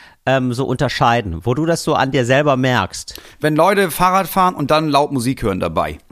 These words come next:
Speaker 1: Ja, das magst du nicht, ne?
Speaker 2: Das, das ist nicht, nicht, dass ich das mag. Also da, wenn ich,
Speaker 1: <laughs>
Speaker 2: so, ich sag mal, wenn ich, wenn ich die erreichen kann,
Speaker 1: Ja.
Speaker 2: dann schubse ich die auch.
Speaker 1: Ach so, ja, klar,
Speaker 2: Ja.
Speaker 1: vom Rad, ne?
Speaker 2: Vom Rad.
Speaker 1: Ja.
Speaker 2: Im Affekt, weil ich denke, ah nein, ich hab doch,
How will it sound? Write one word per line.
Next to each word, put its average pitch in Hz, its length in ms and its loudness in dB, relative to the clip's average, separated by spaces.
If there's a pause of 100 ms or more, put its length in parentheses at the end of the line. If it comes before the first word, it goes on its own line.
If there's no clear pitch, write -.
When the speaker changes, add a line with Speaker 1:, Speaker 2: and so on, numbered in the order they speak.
(440)
Speaker 1:
Ja, 123 440 2
das - 180 0
magst 147 320 2
du 123 80 0
nicht, 95 240 -4
ne? 120 80 0
Speaker 2:
Das, 143 240 0
das 131 280 -2
ist 175 100 -2
nicht, 185 180 2
nicht, 170 160 0
dass 160 60 2
ich 135 80 0
das 117 120 -2
mag. 135 380 0
Also 113 160 -2
da, 107 220 0
wenn 127 260 0
ich, - 160 -4 (360)
Speaker 1:
<laughs> - 360 -2
Speaker 2:
so, 123 160 2
ich 135 140 0
sag 170 100 4
mal, 165 240 2
wenn 175 140 4
ich, - 320 -2
wenn 151 200 0
ich 160 140 0
die 151 120 -2
erreichen 135 520 0
kann, 185 280 0 (260)
Speaker 1:
Ja. 107 400 0 (160)
Speaker 2:
dann 101 80 -10
schubse 190 260 0
ich 101 80 -6
die 92 140 -6
auch. - 220 -12 (220)
Speaker 1:
Ach 139 140 2
so, 107 260 -2
ja, 117 200 2
klar, - 160 0
Speaker 2:
Ja. 104 40 -2
Speaker 1:
vom 170 220 0
Rad, 135 320 2
ne? 175 240 -2
Speaker 2:
Vom 160 220 0
Rad. 85 340 -8 (340)
Speaker 1:
Ja. 120 180 0 (480)
Speaker 2:
Im 160 100 2
Affekt, - 580 -2
weil 139 100 4
ich 147 80 -2
denke, 170 260 0
ah 170 60 2
nein, 185 220 2
ich 151 80 0
hab 175 120 0
doch, 165 220 -2